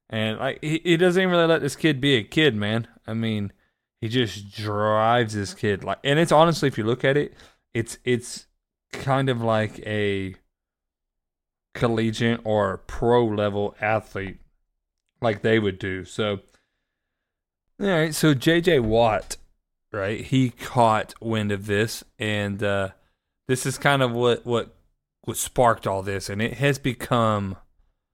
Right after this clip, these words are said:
kind of a real big debated thing. So, this is from The Athletic. It says, "Baby Gronk is a ten-year-old whose father is pitching him as the next big thing in college football.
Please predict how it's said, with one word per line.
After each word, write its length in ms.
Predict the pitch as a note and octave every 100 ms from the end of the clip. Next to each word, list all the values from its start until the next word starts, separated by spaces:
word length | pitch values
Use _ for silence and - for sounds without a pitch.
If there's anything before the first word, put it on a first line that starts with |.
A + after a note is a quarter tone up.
| _ _ _ -
kind 180 | D#3+ A#3
of 80 |
a 80 | G#3+
real 220 | C3 D3
big 500 | A#2 G#2+ B2 B2+ A2
debated 500 | - G2+ G#2+ A2+ G2
thing. 420 | F2 A#2 A2+ G2 F#2
So, 320 | G#2+ G2+ - - _ _ _ _ _ _ _ _
this 160 | C3+ C3
is 120 | A#2
from 240 | D3+ D3
The 60 | D3
Athletic. 560 | C#3+ C#3 B2+ G#2+ G#2+ -
It 80 | - _
says, 380 | - A#2+ G#2 G#2 - G#2+
"Baby 300 | A#2+ C#3+ C3+
Gronk 320 | B2+ B2 B2
is 140 | G#2
a 80 | G2
ten-year-old 640 | - B2 C3 A2 G#2 G2+
whose 180 | G2+ -
father 400 | - A2+ A2+ A2
is 100 | F#2+
pitching 380 | - A#2+ A#2 G#2+
him 160 | A2
as 180 | G#2+ G2
the 60 | G2
next 320 | G#2+ A2+ -
big 200 | A2 A2
thing 340 | - G#2+ A2
in 100 | G2+
college 400 | F#2+ G#2 G2 F#2+
football. 540 | - C3+ C3 G2+ F2+